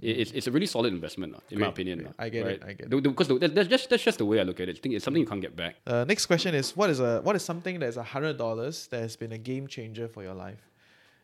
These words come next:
Speaker 2: It can be anything, you know. For me, right, it was, like, an electric toothbrush.
Speaker 1: Actually, electric toothbrush as well. That, that, that was something that I bought recently.
Speaker 2: Feels damn good, right?
Speaker 1: It's good.
Speaker 2: Feels
Speaker 1: Yeah.
Speaker 2: like I can delay the dentist for another half a year. Yeah.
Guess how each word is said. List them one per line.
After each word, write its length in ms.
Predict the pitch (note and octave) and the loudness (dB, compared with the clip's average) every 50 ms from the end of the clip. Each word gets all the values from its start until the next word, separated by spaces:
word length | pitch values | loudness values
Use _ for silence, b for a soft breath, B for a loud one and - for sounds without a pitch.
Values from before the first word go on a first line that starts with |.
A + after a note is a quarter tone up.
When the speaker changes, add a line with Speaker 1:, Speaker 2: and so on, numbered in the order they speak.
| b - | b -6
Speaker 2:
It 100 | F3+ F3 | 0 2
can 120 | G#3 G3 | 2 4
be 80 | G#3 G#3+ | 6 4
anything, 280 | A#3 C4 C4 B3 A#3 G3 | 4 4 2 2 4 6
you 40 | |
know. 100 | F#3 G#3+ | 6 6
For 160 | G#3 G#3 F#3 F#3 | 6 6 4 4
me, 180 | G#3+ B3 A#3+ | 4 4 4
right, 180 | G3+ F#3 F3+ D#3 | 6 6 6 8
it 60 | D3 | 6
was, 180 | C#3+ C#3 C3+ C3+ | 6 6 4 4
like, 140 | C3+ C3 C3+ | 2 4 4
an 100 | C3+ B2 | 4 4
electric 360 | C3+ C#3 C3+ - - D3 D3+ | 4 4 2 2 0 -4 -2
toothbrush. 480 | D3 C3+ B2 A#2+ A#2 A2+ A2 - - - _ _ _ _ | -2 -2 -2 -4 -6 -6 -8 -10 -16 -20 _ _ _ _
Speaker 1:
Actually, 420 | C#3+ C#3 C#3 - - D3 C3+ A2+ F#2+ | -4 -4 -2 2 4 6 6 6 4
electric 280 | G#2+ A2 - A#2 - - | 2 0 0 -2 -4 -4
toothbrush 260 | G#2+ - - G#2 - | -6 -4 -4 -4 -4
as 120 | F2+ - - | -4 -4 -4
well. 180 | F2+ E2+ F#2+ - _ - | -4 -4 -6 -8 _ -2
That, 120 | B2+ A#2+ | 0 2
that, 160 | C3+ C3 A#2 | 2 2 4
that 60 | C#3 C3+ | 6 4
was 80 | - | 4
something 200 | - G#2+ G#2+ G#2+ G2 | 4 2 0 0 0
that 100 | F#2 F2+ | 0 -2
I 60 | E2+ | -2
bought 200 | - F#2 F2+ - - _ _ _ _ - - | -2 -4 -4 -4 -8 _ _ _ _ -14 -12
recently. 460 | - G2 - - F#2+ G2 F#2+ F#2 F#2 - _ _ _ _ _ | -10 -8 -8 -6 -6 -6 -6 -8 -12 -16 _ _ _ _ _
Speaker 2:
Feels 160 | D3 C#3 C3+ | -10 -8 -8
damn 160 | C3 A#2+ A#2+ | -8 -8 -8
good, 160 | A#2 A#2+ G#2+ F2 | -8 -8 -8 -8
right? 160 | F#2+ F2+ - - - C3 | -10 -12 -16 -18 -20 -20
Speaker 1:
It's 100 | - - | -14 -10
good. 140 | - G2 - - - - - - - | -10 -10 -10 -12 -16 -20 -20 -14 -8
Speaker 2:
Feels 200 | - E3+ E3 - | -6 -4 -4 -2
Speaker 1:
Yeah. 60 | D3 | -2
Speaker 2:
like 80 | A#2 A2+ | -2 -4
I 40 | A2 | -4
can 160 | - A#2+ A2 G#2+ | -8 -10 -8 -8
delay 240 | A2+ A2+ C3 C#3 | -6 -6 -4 -4
the 100 | C3+ A2+ | -6 -6
dentist 440 | G2 E2 G2 G2 G2+ G2+ A#2 A2 - | -8 -8 -10 -12 -10 -10 -12 -10 -10
for 100 | F#2+ F#2 | -10 -10
another 220 | F#2 F#2+ F#2+ G2 G#2+ | -10 -10 -10 -10 -10
half 240 | A2+ G2+ F#2+ - | -10 -12 -12 -12
a 40 | E2+ | -14
year. 240 | D#2+ D#2+ D#2+ F2 F2+ - - - - | -14 -12 -14 -14 -16 -18 -20 -18 -14
Yeah. 220 | - A#2+ A2 A2 | -12 -10 -10 -12